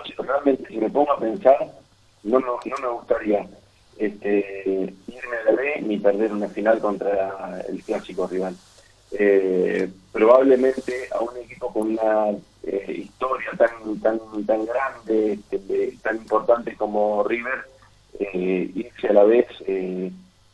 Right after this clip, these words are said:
eh, es, es, es fuerte, es, es fuerte. Porque en definitiva una final la perdés porque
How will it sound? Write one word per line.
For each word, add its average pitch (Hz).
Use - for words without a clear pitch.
eh, -
es, -
es, -
es 101
fuerte, -
es, 95
es 101
fuerte. 104
Porque 104
en 107
definitiva 127
una 127
final 131
la 123
perdés 123
porque 101